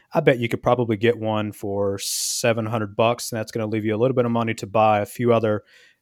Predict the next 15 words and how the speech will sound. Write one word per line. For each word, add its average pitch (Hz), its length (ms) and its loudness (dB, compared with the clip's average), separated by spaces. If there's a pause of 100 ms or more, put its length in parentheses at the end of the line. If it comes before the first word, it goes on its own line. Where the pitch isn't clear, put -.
accessories. 107 920 0 (400)
Uh, 104 300 -6
that 131 200 0
would 131 120 -8
be 117 160 2
my 117 640 0 (240)
pick 127 380 2
for - 180 -8
your 101 140 -4
first, - 640 -2 (120)
uh, 113 300 -4
tool. 135 400 -2 (320)
And, 107 600 -4
uh, 104 240 0
Hui, 160 300 4